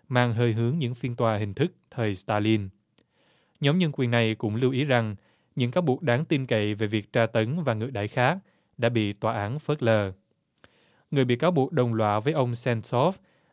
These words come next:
nhà hoạt động Oleksandr Konchenko, đã bị kết án mười năm tù. Đại sứ Baer kêu gọi Nga ngay lập tức hủy bỏ những cáo buộc và lời kết tội vô căn cứ nhắm vào bà Savchenko và tất cả những con tin người Ukraine mà nước này giam cầm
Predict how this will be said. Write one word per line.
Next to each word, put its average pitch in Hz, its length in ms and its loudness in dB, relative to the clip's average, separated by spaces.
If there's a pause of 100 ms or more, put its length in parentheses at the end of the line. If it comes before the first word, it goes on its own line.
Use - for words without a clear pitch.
nhà 139 120 2
hoạt 143 140 0
động 117 320 2 (160)
Oleksandr 120 520 0 (200)
Konchenko, 117 800 2 (340)
đã 123 120 2
bị 120 160 4
kết 139 180 0
án 139 300 0
mười 117 180 2
năm 107 180 -4
tù. 104 340 0 (1080)
Đại 120 120 2
sứ 135 260 0
Baer 131 380 2
kêu 131 120 0
gọi 110 160 0
Nga 120 240 0
ngay 120 220 0
lập 113 180 -4
tức 180 160 -2
hủy 123 220 -4
bỏ 107 260 -2
những 113 200 -6
cáo 147 120 -4
buộc 120 320 -2
và 113 220 0
lời 107 200 -2
kết - 200 -4
tội 104 240 -2
vô 110 220 -2
căn 110 220 -4
cứ 120 380 2 (420)
nhắm 135 220 2
vào 160 100 2
bà 113 240 0
Savchenko 113 760 0 (360)
và 117 260 2
tất 185 260 -4
cả 107 180 0
những 107 180 -6
con 120 160 -4
tin 120 220 -2
người 113 140 -2
Ukraine 113 640 -2
mà 107 160 -6
nước 113 180 -6
này 120 220 -2
giam 110 220 -2
cầm 107 360 -2